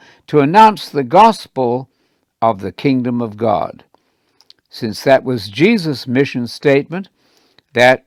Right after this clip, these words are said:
is the heart of the Christian faith. This is where your study of Jesus and his message must begin. Not to grasp what Jesus said here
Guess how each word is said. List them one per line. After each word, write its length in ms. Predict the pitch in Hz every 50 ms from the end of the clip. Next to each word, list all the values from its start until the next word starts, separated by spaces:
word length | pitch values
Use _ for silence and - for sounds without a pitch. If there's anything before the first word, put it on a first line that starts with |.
| _
is 400 | - 131 135 131 131 117 110 - _ _ _
the 160 | 214 - 127
heart 560 | 127 - - - 113 104 98 95 92 - - _ _ _ _ _ _ _ _ _ _ _ _ _ _ _ -
of 200 | 113 113 113 107
the 120 | 120 120
Christian 520 | 110 - - 101 87 - - - 110 101 95
faith. 640 | - - - 170 160 135 101 - - - _ _ _ _ _ _ _ _ _ _ _ _ _ _ _ _ _ _ _ _
This 200 | - 165 165 -
is 200 | 233 220 175 -
where 340 | 160 156 147 139 131 123 120
your 280 | 107 95 110 113 113
study 460 | 110 - - - 208 220 226 247 247 240
of 80 | 208
Jesus 640 | 151 - 147 147 139 123 107 98 113 117 113 - -
and 240 | - - 110 98 85
his 200 | 110 107 101 -
message 580 | 120 107 104 101 90 - - 107 98 90 - _ -
must 520 | 107 110 117 123 143 147 139 - - - _ _ _
begin. 600 | - 139 123 160 240 262 233 127 80 57 55 - _ _ _ _ _ _ _ _ - _ _ -
Not 320 | 110 143 196 247 254 -
to 100 | - 262
grasp 560 | 226 - 233 202 139 110 87 - - - _
what 200 | - 110 98 107
Jesus 420 | - - 139 135 110 104 104 92 -
said 300 | - - 233 254 262 202
here 440 | 156 139 131 117 107 104 110 143